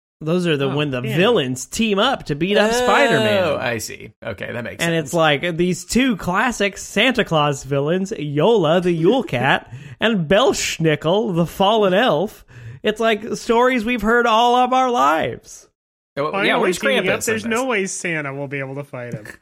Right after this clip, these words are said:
Speaker 2: Yeah, who would be the Santa Sinister Six? We got Yola. We, we got Belsnickel. We got Krampus.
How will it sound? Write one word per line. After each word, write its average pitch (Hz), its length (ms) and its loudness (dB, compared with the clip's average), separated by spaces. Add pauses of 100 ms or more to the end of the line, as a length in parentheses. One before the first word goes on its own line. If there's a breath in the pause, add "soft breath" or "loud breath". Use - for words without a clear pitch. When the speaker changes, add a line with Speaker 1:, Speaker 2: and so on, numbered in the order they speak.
(420)
Speaker 2:
Yeah, 143 300 -2
who 214 260 -6
would 269 140 -4
be 269 120 -2
the 240 200 -2
Santa 202 340 -2
Sinister 170 560 -10
Six? 110 260 -18
We 147 80 -10
got 131 120 -10
Yola. 135 420 -6 (120)
We, 165 320 -14
we 156 140 -6
got 156 300 -4
Belsnickel. 147 680 -8 (400)
We 147 140 -8
got 135 220 -6
Krampus. 208 720 -4